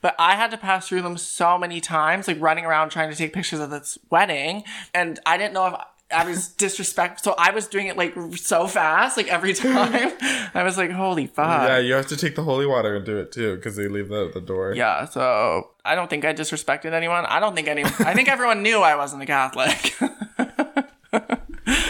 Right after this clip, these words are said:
Speaker 1: But it was literally so long and boring, so.
Speaker 2: Yeah, Easter, like, Catholic Easter, that's a whole other thing. I used to get just religious presents for Easter.
Speaker 1: Like, good ones?
Speaker 2: No, like, picture frames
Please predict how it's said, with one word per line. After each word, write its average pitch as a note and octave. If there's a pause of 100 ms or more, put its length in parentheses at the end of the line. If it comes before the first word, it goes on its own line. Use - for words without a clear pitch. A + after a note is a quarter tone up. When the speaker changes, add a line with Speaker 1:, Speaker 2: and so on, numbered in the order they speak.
(140)
Speaker 1:
But E3+
it F3+
was F#3+ (220)
literally C#3+
so C3
long B2+
and -
boring, B1
so. -
Speaker 2:
Yeah, G2+
Easter, F3+ (160)
like, G#2+
Catholic A#2+
Easter, F3
that's G#2
a E2+
whole G2
other E2
thing. D2+
I G#2
used B2
to C#3+
get B2
just A2+
religious G#2
presents F#2+ (120)
for -
Easter. C2
Speaker 1:
Like, D#3+
good C3+
ones? F#3 (240)
Speaker 2:
No, A#2+
like, G#2+
picture -
frames G#2